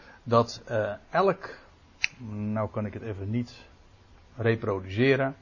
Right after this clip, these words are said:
elke beslissing, nee, het lot, ja, zo staat het.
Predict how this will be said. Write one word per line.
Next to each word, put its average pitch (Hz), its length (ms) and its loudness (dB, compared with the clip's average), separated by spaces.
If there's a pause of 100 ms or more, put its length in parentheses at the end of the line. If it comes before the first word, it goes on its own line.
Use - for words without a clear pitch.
(480)
elke 185 300 8
beslissing, 139 720 0 (1000)
nee, 104 380 -10 (560)
het 110 160 -10
lot, 202 340 12
ja, 170 280 8
zo 190 180 10
staat 95 200 0
het. 85 100 -14